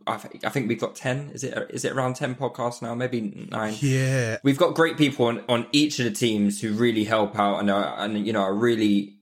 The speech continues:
Speaker 1: interested in being part of the brand, and they give their all to the brand, and some really smart people as well. So I think we're lucky in that regard that we, we can actually lean on a few people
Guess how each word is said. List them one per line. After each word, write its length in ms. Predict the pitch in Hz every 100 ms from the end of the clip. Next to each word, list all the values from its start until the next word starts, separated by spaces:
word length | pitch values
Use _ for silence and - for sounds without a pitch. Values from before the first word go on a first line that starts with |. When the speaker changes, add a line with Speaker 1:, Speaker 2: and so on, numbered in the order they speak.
| -
Speaker 1:
interested 520 | 113 104 104 - 104
in 180 | 98 98
being 300 | 107 101 101
part 320 | 110 107 -
of 220 | 101 101
the 60 | 101
brand, 380 | 104 101 98 98
and 80 | 98
they 60 |
give 220 | 101 120 101
their 160 | 104
all 160 | 107 104
to 100 | 101
the 80 | 101
brand, 420 | 101 104 101 101
and 240 | 104 101 - -
some 180 | - 127
really 160 | 147 135
smart 340 | - 139 120 -
people 320 | 110 107 104
as 140 | 101
well. 240 | 120 104 95
So 340 | - 104 101 - -
I 60 | 131
think 180 | 160
we're 120 | 139 135
lucky 340 | 127 - 117
in 100 | 104
that 160 | 101 101
regard 400 | 101 98 92 95
that 220 | 98 95
we, 280 | 101 101 92
we 120 | 110 104
can 160 | 110
actually 320 | 107 - 101 101
lean 320 | 104 104 101
on 300 | 101 95 98 - _
a 100 | 110
few 240 | - 139 131
people 560 | 127 113 107 101 101